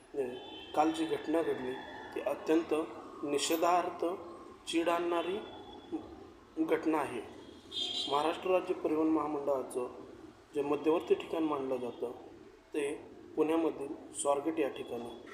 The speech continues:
अशा वर्दळीच्या ठिकाणी एक युवती फलटणला जात असताना पहाटेच्या दरम्यान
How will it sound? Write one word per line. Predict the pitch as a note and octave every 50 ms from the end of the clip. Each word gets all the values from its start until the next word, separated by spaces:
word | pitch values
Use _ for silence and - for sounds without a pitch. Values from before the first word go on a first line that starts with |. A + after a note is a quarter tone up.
| - - - - -
अशा | C#3+ C#3+ D#3
वर्दळीच्या | D#3 D#3+ D#3+ D#3+ D#3 - F3 F3+ F#3 F#3+ F#3 - G3
ठिकाणी | - - E3 - - C3+ C3+ C3+ C#3 - - - - - - - E3
एक | E3 D#3+ - G3+
युवती | F#3+ E3 D#3 D#3+ E3 D3
फलटणला | - - - - - C3+ D3 D3+ C#3+ - E3+ F3+ F#3+ F#3
जात | F3 E3 D3 D3 D#3
असताना | C#3 B2+ - - C3 B2+ B2 B2 B2+ D3+ - - - - - - - - - - - - -
पहाटेच्या | D3 D3 - - F#3+ F3+ F#3 F#3+ F3+
दरम्यान | E3 E3 C#3+ C#3 C3 C3+ C3+ C#3